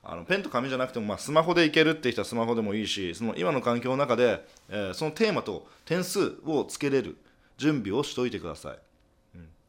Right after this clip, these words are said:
OKでしょうか？これ本当にやった方がいいんで。いきますよ。まず一つ目、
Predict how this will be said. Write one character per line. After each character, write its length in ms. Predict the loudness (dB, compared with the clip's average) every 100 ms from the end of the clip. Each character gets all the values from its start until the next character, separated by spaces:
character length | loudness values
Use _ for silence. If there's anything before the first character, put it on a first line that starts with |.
| _ _ _ _ _ _ -20 2
OK 240 | 6 8
で 60 | 6
し 60 | 2
ょ 40 |
う 40 |
か？ 80 | 0
こ 40 | 0
れ 80 | 4
本 180 | 4
当 60 | 6
に 40 |
や 80 | 4
っ 20 |
た 80 | 4
方 80 | 2
が 60 | 0
い 20 |
い 20 |
ん 80 | -2
で。 140 | -10 -18 _ _ _ _ _ _ _ _ _ _ _
い 80 | -2
き 40 |
ま 60 | 0
す 120 | 0
よ。 180 | -6 -12 -20 _ _ _
ま 140 | 4 4
ず 100 | 4
一 220 | 0 0
つ 140 | 0
目、 360 | 2 2 2